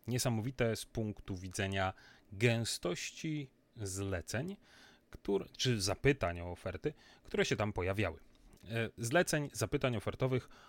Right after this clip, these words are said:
oczywiście o szkolenia z przemówień publicznych czy wystąpień publicznych. Dlaczego niesamowite? E, dlatego, że ilość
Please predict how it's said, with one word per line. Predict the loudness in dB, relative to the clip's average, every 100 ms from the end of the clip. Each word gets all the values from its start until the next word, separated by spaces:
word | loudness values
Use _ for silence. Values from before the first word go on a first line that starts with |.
| -2
oczywiście | 4 4 4 0 -2 0 0
o | 0 0
szkolenia | -2 -4 0 2 2 0 -4
z | -6
przemówień | -6 0 2 2 2 0
publicznych | -2 -4 -4 -4 -4 -4 -2
czy | -2
wystąpień | 0 -2 -2 -2 -6 -6 -8 -10 -14 -20 -20 -20 _
publicznych. | -2 0 0 0 -6 -10 -18 -20 -20 _ _ _ _ -20 _ -20 -6
Dlaczego | 0 2 4
niesamowite? | 4 4 2 2 0 -4 -8 -12 -20 -20 -18 -18 -8
E, | -2 0
dlatego, | 0 2 4 4 2 2
że | 4 6 6 4 -2 -8 0
ilość | 4 4 4 -6